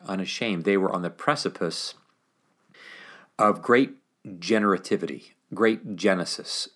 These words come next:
great creativity. They were about to be authors of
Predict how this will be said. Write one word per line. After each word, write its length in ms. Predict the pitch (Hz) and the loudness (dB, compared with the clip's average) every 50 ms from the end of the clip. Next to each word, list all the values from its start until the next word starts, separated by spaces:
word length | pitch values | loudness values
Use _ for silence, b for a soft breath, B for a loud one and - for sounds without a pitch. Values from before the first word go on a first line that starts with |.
| _ - - | _ -10 -4
great 340 | - 104 110 113 110 - - | 0 2 2 2 0 -4 -8
creativity. 840 | - - - 120 110 104 95 92 95 - - 101 82 82 76 76 | -6 -4 -2 2 4 4 4 4 2 -2 -6 -4 -4 -4 -6 -6
They 200 | 73 80 110 120 | -2 0 0 2
were 200 | 117 110 104 101 | 4 4 4 4
about 380 | - 90 87 - 113 123 139 - | 4 2 2 2 2 2 2 -2
to 80 | - 110 | -4 -4
be 140 | 117 110 - | -4 -2 0
authors 540 | 113 104 104 95 - - 98 90 85 - - - - | 0 0 0 0 0 -2 -4 -4 -4 -6 -8 -4 0
of 380 | 101 95 90 85 82 - - | 2 2 2 2 -2 -6 -14